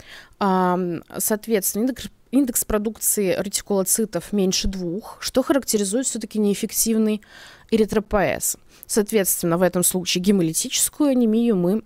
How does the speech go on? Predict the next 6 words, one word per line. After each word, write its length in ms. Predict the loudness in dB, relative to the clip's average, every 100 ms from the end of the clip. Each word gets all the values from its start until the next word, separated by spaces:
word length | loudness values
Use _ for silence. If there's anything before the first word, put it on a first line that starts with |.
| -6
м, 480 | -2 2 4 2 2 2 0 -4 -20 -20 _ 0
можно 240 | 0 2
сказать, 300 | 0 -2 -2
убираем 460 | -2 0 0 -2 -8 -18 -20 -20 -10
со 200 | -6 -4
счетов. 480 | -4 -4 -6 -10